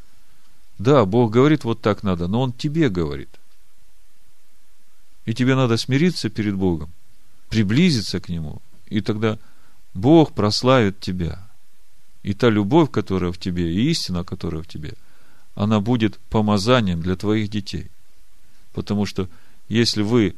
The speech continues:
святы, то и дети ваши будут святы. «Из которого всё тело, составляемое и совокупляемое – посредством всяких взаимно скрепляющих связей,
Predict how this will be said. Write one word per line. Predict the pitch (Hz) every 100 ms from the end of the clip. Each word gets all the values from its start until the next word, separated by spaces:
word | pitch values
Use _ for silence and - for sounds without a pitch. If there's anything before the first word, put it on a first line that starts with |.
| -
святы, | - 117 160 143 80 - - - - - -
то | 117
и | 123
дети | 104 101 95
ваши | 85 82 -
будут | 78 76 -
святы. | - - - - - - - - - - - - - - - - - - - - - - - - - - - - - - - -
«Из | 113 113
которого | - 117 170 180 135 101
всё | 92 - 165
тело, | - 95 87 76 - - - - - -
составляемое | - 95 - 90 87 127 151 135 95 85
и |
совокупляемое – | - 87 85 - 85 107 131 117 87 78 - - -
посредством | 104 95 104 98 - 87
всяких | - 147 147 87
взаимно | 82 98 117 113
скрепляющих | - 82 82 92 95 - 92
связей, | - 78 78 -